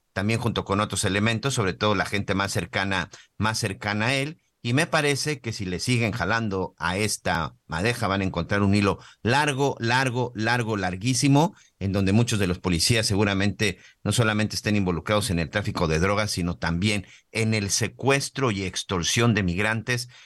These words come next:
que pasan por esta zona de San Luis Potosí. Por lo pronto, el jefe de la policía de Matehuala ha sido detenido. Y vamos hasta Ciudad Juárez, vamos con nuestro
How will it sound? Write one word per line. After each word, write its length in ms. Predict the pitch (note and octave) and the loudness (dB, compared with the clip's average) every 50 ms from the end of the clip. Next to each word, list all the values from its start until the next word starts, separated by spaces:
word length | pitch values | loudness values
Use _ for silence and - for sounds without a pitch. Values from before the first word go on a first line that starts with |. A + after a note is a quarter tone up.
| _ _ _ | _ _ _
que 100 | - G2+ | -8 -4
pasan 320 | - G#2+ G#2 - A#2 G2+ | -4 -4 -2 -2 -4 -4
por 140 | F2+ F#2+ F#2 | -2 -2 -2
esta 180 | G2+ G2+ - G2+ | -2 -2 -2 -6
zona 300 | - - G#2+ G2 G2 F#2 | -4 -2 0 0 2 0
de 100 | F2+ E2 | 0 0
San 220 | - - F2 E2 | 0 -2 -2 0
Luis 180 | F2 F2+ F2 - | 0 -2 -2 -2
Potosí. 460 | - F#2+ F#2 - D#2+ D#2 - - F2 | -4 -4 -2 -2 -2 -2 0 -2 -2
Por 180 | - - A2 G#2 | 0 2 2 2
lo 140 | G#2+ F#2 | 2 2
pronto, 500 | - C#3 D3+ E3 D3 A#2+ F3+ F#3+ G3 G#3 - - - - _ _ _ | 2 2 2 2 2 2 2 2 2 0 -4 -12 -20 -20 _ _ _
el 140 | - F#2+ F3+ | -4 -2 0
jefe 260 | - D#3 D3 D3+ C3 | 0 0 2 2 2
de 80 | A#2+ | 2
la 140 | G#2+ G#2 - | 2 0 -2
policía 480 | - G#2+ G2+ F#2+ F#2 - A2+ G#2+ F#2+ F#2 | -2 -4 -4 -4 -4 -4 -2 -2 -2 -2
de 80 | F#2 | -2
Matehuala 720 | F2 F#2 F2+ - G#2+ G2 A2+ C3 C#3 C#3+ C#3+ D3 D3+ C#3+ - _ _ _ _ _ | -2 -4 -4 -4 -4 -2 0 0 2 2 2 0 0 -2 -6 _ _ _ _ _
ha 220 | - A#2 A#2 A#2+ - - | -2 0 0 0 -2 -6
sido 540 | - - - A#2 A2+ G2+ A2 A#2 G2+ - - - - - _ | -6 -2 0 0 2 4 2 2 2 0 -4 -12 -20 -14 _
detenido. 760 | A2+ G#2 G#2 A2 A#2+ A#2 A#2+ B2+ B2 G#2+ G#2 G2 F#2 F2 E2 - | -4 -2 0 0 0 0 0 -2 -2 -2 -2 -2 -4 -6 -4 -2
Y 80 | C#3 | 0
vamos 220 | D#3 G3+ A3 G3 G3 | 2 2 2 2 0
hasta 160 | C#3+ E3 D3+ | 0 -2 -2
Ciudad 260 | A#2 D3+ D#3 F3+ F3 | 0 0 0 0 0
Juárez, 400 | - - E3+ F3+ F#3 F#3 F#3 E3 | 0 0 0 0 2 2 0 0
vamos 260 | D3 E3 E3 D#3+ C3 | 0 0 -2 -2 -4
con 140 | - C#3+ B2+ | -4 -2 -2
nuestro 480 | A#2+ A#2 A#2 - A#2 A#2 A2 G#2+ F2+ | 0 -2 -2 0 0 0 0 0 -2